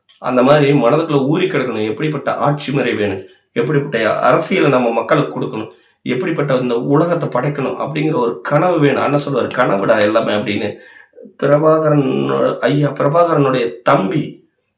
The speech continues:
வழி வந்த நாங்க, அஹ், எப்படி இருப்போம்? அந்த கொள்கை பிடிப்போட இருப்போம். அப்படி அந்த கொள்கை பிடிப்போட இருக்கக்கூடிய சமுதாய கட்டமைப்பை, இளைஞர்களை உங்களுக்கு பின்னாடி உருவாக்கக்கூடிய இடத்துல நீங்க இருக்கிறீங்க.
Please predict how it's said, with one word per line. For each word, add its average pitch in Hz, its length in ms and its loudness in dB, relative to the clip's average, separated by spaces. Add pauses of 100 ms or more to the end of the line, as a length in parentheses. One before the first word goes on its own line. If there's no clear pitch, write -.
(160)
வழி 156 260 4
வந்த 143 300 4
நாங்க, 123 540 -4 (300)
அஹ், 123 340 0
எப்படி 151 340 2
இருப்போம்? 135 440 0 (1080)
அந்த - 260 -8
கொள்கை 165 360 0
பிடிப்போட 143 440 0
இருப்போம். - 400 -8
அப்படி - 440 -4
அந்த 127 200 -2
கொள்கை 151 320 0
பிடிப்போட 131 500 0 (400)
இருக்கக்கூடிய 127 380 -2
சமுதாய 156 640 2
கட்டமைப்பை, - 640 0
இளைஞர்களை 127 720 -2
உங்களுக்கு 110 460 -6
பின்னாடி 131 360 -2
உருவாக்கக்கூடிய 113 840 -2
இடத்துல 151 280 -4
நீங்க 113 240 -2
இருக்கிறீங்க. 104 600 -4